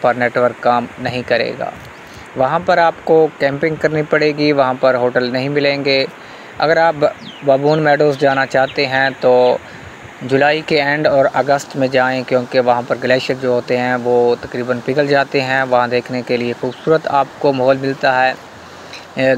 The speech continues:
گرینری آ جاتی ہے، فلاورنگ ہوتی ہے۔ کنڈل شاہی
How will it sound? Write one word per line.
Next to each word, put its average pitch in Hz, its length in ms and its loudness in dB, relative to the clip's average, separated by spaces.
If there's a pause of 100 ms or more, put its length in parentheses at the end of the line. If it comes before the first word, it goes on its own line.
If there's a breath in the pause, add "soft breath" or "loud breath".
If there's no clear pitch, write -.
گرینری 151 600 2
آ 135 160 2
جاتی 135 440 0
ہے، 131 240 4
فلاورنگ 139 460 0
ہوتی 131 380 0
ہے۔ 123 160 2 (1300 loud breath)
کنڈل 190 380 0
شاہی 175 460 2